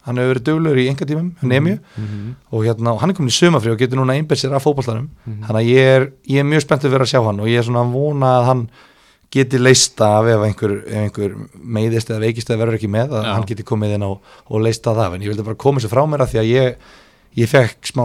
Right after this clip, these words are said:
Speaker 1: hi-, G T fann fyrir smá hita fyrir að, hérna, lofræðina um Aron Breka.
Speaker 2: Er það?
Speaker 1: En, hérna, já, en, en, en engar áhyggjur, ég delivera alltaf og, og Aron Breki er farinn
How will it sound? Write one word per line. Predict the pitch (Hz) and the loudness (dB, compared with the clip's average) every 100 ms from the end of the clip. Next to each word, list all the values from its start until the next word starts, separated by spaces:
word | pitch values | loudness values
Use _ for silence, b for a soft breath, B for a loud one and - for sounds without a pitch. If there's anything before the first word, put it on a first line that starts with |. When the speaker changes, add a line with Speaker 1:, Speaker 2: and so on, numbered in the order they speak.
| 113 | 0
Speaker 1:
hi-, | 113 120 117 131 127 127 | -2 -4 -6 -6 -6 -6
G | - 139 | -2 0
T | 139 135 | 2 4
fann | 139 | 4
fyrir | 131 120 | 0 0
smá | 123 | 2
hita | 117 180 214 - 185 - _ - | 4 4 4 2 -2 -2 _ 0
fyrir | 170 175 170 | 2 4 4
að, | 160 | 4
hérna, | 170 175 170 170 B B B _ | 4 2 2 0 B B B _
lofræðina | 143 170 180 170 175 170 | 0 2 4 4 4 4
um | 170 | 4
Aron | 180 190 | 4 4
Breka. | 190 185 139 - | 4 2 -4 -4
Speaker 2:
Er | - 160 | -2 4
það? | 156 | 4
Speaker 1:
En, | 127 | 4
hérna, | 127 131 147 | 4 4 4
já, | 160 156 143 - | 4 2 -2 0
en, | 123 123 123 | 0 0 0
en, | 117 120 120 113 b b b b _ | 2 2 0 -8 b b b b _
en | 127 127 | 0 2
engar | 147 143 | 2 6
áhyggjur, | 139 139 131 135 | 6 6 4 4
ég | 123 131 127 - | 4 4 2 0
delivera | 135 131 135 123 120 120 | 0 2 2 4 2 2
alltaf | 123 123 - - 113 110 | 2 2 -2 -2 0 2
og, | 110 107 110 110 | 2 0 0 -4
og | 107 107 | -2 2
Aron | 113 107 | 2 0
Breki | 110 | -2
er | 104 | -2
farinn | 104 92 | -2 -6